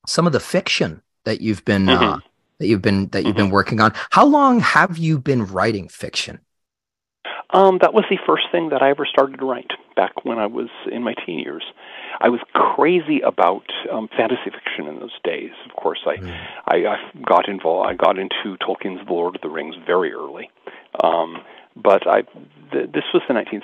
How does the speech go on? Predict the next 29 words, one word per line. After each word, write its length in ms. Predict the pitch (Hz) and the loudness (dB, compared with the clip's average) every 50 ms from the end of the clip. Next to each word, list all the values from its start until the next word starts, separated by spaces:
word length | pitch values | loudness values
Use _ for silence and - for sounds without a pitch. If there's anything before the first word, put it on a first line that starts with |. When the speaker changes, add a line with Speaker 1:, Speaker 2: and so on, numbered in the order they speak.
| - | 0
Speaker 2:
seventies. 360 | - 107 - 85 71 67 71 - - | 0 0 0 0 -8 -10 -14 -4 -4
This 120 | 110 104 - - | -4 -4 -4 -8
was 100 | 107 - - | -12 -12 -8
the 120 | - 101 - - | -10 -10 -8 -4
era 320 | 135 123 123 113 104 87 | -2 0 0 2 0 -2
of 140 | 85 - - - - | -2 -4 -8 -12 -12
tacky 460 | - - - - 90 - - - - - - | -10 -8 -6 -8 -8 -8 -14 -18 -18 -12 -10
fantasy. 540 | - - - - - - - - 50 - _ _ - - - - - - _ | -10 -10 -8 -12 -14 -14 -16 -16 -18 -18 _ _ -20 -20 -20 -20 -20 -16 _
You 100 | - 104 - - | -6 -6 0 2
had 220 | - 80 80 - - - - - _ _ _ | 2 2 2 -2 -10 -18 -20 -20 _ _ _
endless 360 | 139 143 143 127 127 117 - - - | 4 4 4 4 2 0 0 0 -2
amounts 340 | 98 90 87 87 85 - - | -2 0 -2 -2 -4 -6 -10
of 120 | 92 80 | -12 2
barbarian 600 | - 82 82 80 110 117 131 127 120 117 113 107 | 2 2 4 6 8 8 10 10 8 6 4 0
heroes 520 | 98 - 85 85 90 90 87 85 90 90 82 - - - - - | -2 -2 0 2 2 2 2 2 0 -2 -4 -6 -8 -6 -6 -6
swaggering 580 | - 78 85 92 90 87 90 90 90 87 90 87 | -2 2 2 2 2 0 -4 -6 -6 -6 -4 -2
their 140 | 87 82 80 | 0 0 0
way 240 | 80 80 82 85 - - - | 0 -2 -4 -4 -6 -8 -8
through, 160 | - 85 82 - - - - - - - - - _ | -6 -6 -6 -6 -8 -12 -16 -14 -16 -16 -18 -10 _
you 80 | - 90 | -2 -2
know, 60 | 85 | -2
imaginary 580 | 85 90 90 92 90 87 98 92 87 87 87 85 | -2 -2 0 0 0 2 2 0 0 0 -2 -4
kingdoms 560 | - - 85 82 80 85 78 78 78 82 - - | -4 -6 -6 -4 -6 -6 -6 -6 -10 -12 -10 -8
and 340 | - 87 85 85 - - - - - - | -8 -6 -6 -6 -8 -10 -10 -8 -8 -4
all, 140 | - 165 - | -2 -2 0
all 120 | - 165 151 | 0 -2 -2
the 100 | 123 80 | -2 -6
usual, 420 | 65 71 - - 55 - 85 - - - _ _ - - - - - - - | -8 -8 -10 -10 -12 -12 -12 -14 -18 -20 _ _ -20 -20 -18 -18 -16 -8 -6
uh, 60 | - | -6